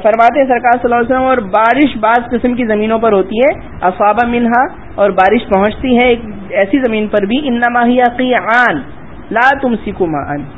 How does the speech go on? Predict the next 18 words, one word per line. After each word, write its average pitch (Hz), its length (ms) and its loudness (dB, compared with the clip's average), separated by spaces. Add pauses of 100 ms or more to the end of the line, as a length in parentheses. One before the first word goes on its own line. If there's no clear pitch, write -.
(440)
یہ 247 380 4 (260)
زمین 220 380 2
جو 226 100 2
ہے 226 140 2
وہ 240 120 2
تیسری 240 340 -2
قسم 240 260 0
کی 226 80 -2
جو 214 100 2 (100)
زمین 202 200 0 (100)
ہے 226 80 4 (540)
یہ 220 200 2
قیعان 208 840 2
ہے، 139 200 -4 (920)
لا 220 320 4
تمسک 233 400 -2
ماءً، 214 460 0 (440)
جو 214 420 2